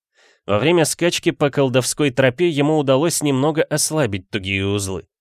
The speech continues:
Совсем чуть-чуть, самую малость.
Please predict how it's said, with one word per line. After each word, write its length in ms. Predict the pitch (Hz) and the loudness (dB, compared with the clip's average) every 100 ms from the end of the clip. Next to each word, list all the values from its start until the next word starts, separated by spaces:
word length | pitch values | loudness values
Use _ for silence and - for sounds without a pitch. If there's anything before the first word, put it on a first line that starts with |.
| _ _ | _ _
Совсем 380 | - 117 185 180 | -6 -2 -2 -2
чуть-чуть, 580 | - 180 - 147 98 _ _ _ | -4 -6 -4 -2 -4 _ _ _
самую 460 | - - 113 117 117 | -8 -4 0 0 2
малость. 500 | 117 85 65 - | 0 0 -4 -16